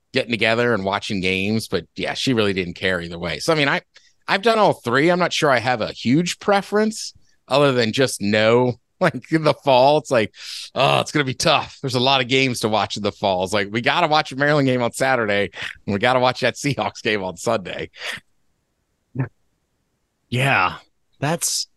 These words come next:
Speaker 2: I mean, yeah, I feel like, I don't know if it's better. It probably is better to have a sports fan girlfriend, right?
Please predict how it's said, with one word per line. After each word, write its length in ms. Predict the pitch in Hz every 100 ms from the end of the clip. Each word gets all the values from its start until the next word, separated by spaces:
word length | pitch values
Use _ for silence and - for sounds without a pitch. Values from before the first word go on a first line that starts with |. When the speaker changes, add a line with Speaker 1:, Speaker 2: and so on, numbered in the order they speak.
| _ _ _ _ _ _ _ _ -
Speaker 2:
I 140 | 156
mean, 340 | 196 220 202 147 - - -
yeah, 200 | 165 123
I 60 | 123
feel 220 | - 240
like, 380 | 165 123 - - _ _ _ _ _ _ _ -
I 60 |
don't 100 | 165
know 60 | 220
if 60 |
it's 140 | 180 -
better. 500 | - 147 160 156 180
It 100 | 175
probably 200 | 208 254
is 120 | 196 117
better 260 | 143 143
to 120 | 139 127
have 220 | 127 127
a 40 |
sports 500 | 117 - - 139 139
fan 560 | - 143 131 123 113 98 _ _ _ _ -
girlfriend, 540 | 131 151 - 98 87 95
right? 280 | 107 139